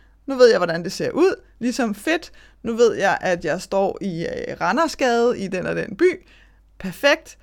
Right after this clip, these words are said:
så kan jeg begynde at flytte mig.' Der er ikke noget andet i det.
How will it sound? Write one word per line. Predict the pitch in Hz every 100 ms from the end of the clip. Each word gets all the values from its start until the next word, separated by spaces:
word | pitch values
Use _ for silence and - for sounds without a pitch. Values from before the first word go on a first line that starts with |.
| _
så | - 254
kan | 226
jeg | 208
begynde | 202 185 -
at | -
flytte | - - -
mig.' | - _ _ _ _ _ _ _ _ _ _ _ _ _ _ _ _ _ _ _ _ _ _ _
Der | 214
er |
ikke | 208 220
noget | 185
andet | 160 160
i | 156
det. | 170